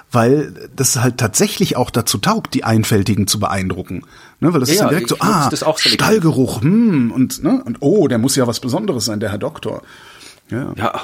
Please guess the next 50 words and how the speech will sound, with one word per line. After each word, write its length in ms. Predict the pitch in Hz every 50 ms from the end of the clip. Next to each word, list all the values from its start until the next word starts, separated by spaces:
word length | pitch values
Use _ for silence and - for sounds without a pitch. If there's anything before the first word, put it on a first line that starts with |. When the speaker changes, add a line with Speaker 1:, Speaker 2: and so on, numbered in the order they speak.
| -
Speaker 2:
wenn 100 | 95 101
ich 80 | 113 -
mit 200 | 104 98 - _
Banken 340 | - 104 123 127 - _ -
und 120 | 123 120
Immobilienmaklern, 1000 | - 113 110 104 - 123 127 139 135 123 120 131 131 - - 143 143 139 139 139 - _
äh, 300 | - - 123 123 131 131 - _
kommunizieren 580 | - - - 135 131 135 135 - - 131 143
muss, 240 | - 156 156 - -
was 120 | 117 107 -
ich 100 | 117 - _ _
probiere 260 | - - - 135 131 131
zu 100 | - -
vermeiden, 440 | 127 110 92 82 90 113 135 147
aber 100 | 131 113
ab 140 | 104 104 -
und 80 | 127 -
zu 100 | - 110
geht's 240 | - 95 98 - -
Speaker 1:
Ja, 80 | 123
Speaker 2:
nicht, 80 | 113 -
Speaker 1:
klar. 140 | - 131 -
Speaker 2:
dann 160 | - 113 110
mache 160 | 110 - -
ich 20 | 104
das 120 | 113 -
immer 100 | 127 135
mit 160 | 110 - -
Doktortitel, 400 | 95 90 - 104 - - 117 - 95
Speaker 1:
Ja. 40 | 80
Speaker 2:
weil 140 | 82 87 87
das 340 | - 82 - - - - - - - - - - - 160 -
Speaker 1:
Das 120 | - -
sch-, 280 | - - - 135 135 110
macht 220 | 117 117 104 -
halt 120 | 117 104 107
Eindruck. 280 | 107 127 143 127 113
Ich, 140 | 110 - -
hab 320 | 120 117 131 104 120 120 123
ich 80 | 120
die 80 | 135 123
Geschichte 320 | 120 - 139 139 - 147
von 100 | 135 147
dem 120 | 127 117 110
Professor 420 | - 120 - - 117 - - 156
und 100 | 131 127
der 140 | 120 104 95
Wohnungssuche 480 | 101 107 131 156 151 - 170 156 170 180
mal 140 | 160 151 156
erzählt? 420 | 156 156 - 175 165 - 196 -